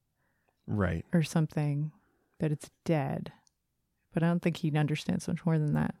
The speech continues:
Speaker 2: I mean, do, do any of us, really?
Speaker 1: That's right, and especially when ghosts can still live in houses.
Speaker 2: <laughs>
Speaker 1: Such as this one, such a fine house. Some of the happiest years of my life.
Speaker 2: <laughs>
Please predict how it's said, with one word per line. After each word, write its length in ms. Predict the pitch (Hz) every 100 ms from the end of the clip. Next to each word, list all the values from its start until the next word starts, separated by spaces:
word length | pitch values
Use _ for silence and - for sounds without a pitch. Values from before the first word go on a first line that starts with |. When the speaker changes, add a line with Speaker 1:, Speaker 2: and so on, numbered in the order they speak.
| _ _ _ _ _
Speaker 2:
I 40 | 160
mean, 260 | 147 147 - _ _ _
do, 180 | 165 160
do 200 | 131 165
any 160 | 147 147
of 100 | 143
us, 240 | 156 - -
really? 260 | 151 151 139
Speaker 1:
That's 220 | 113 -
right, 140 | 117
and 100 | 80
especially 420 | 95 - 98 92
when 140 | 87 90
ghosts 300 | 87 82 -
can 140 | 85
still 200 | - 71
live 160 | 69 64
in 100 | 80
houses. 500 | - - - - - - -
Speaker 2:
<laughs> 720 | - - - - - - -
Speaker 1:
Such 280 | - - -
as 100 | 62
this 220 | 73 82 -
one, 160 | 58
such 160 | - -
a 40 |
fine 340 | 85 - 85 87
house. 420 | 76 50 - - - - -
Some 120 | - 87
of 60 |
the 60 | 92
happiest 320 | 95 107 101
years 160 | 107 117
of 60 |
my 80 | 107
life. 340 | 113 104 -
Speaker 2:
<laughs> 60 | -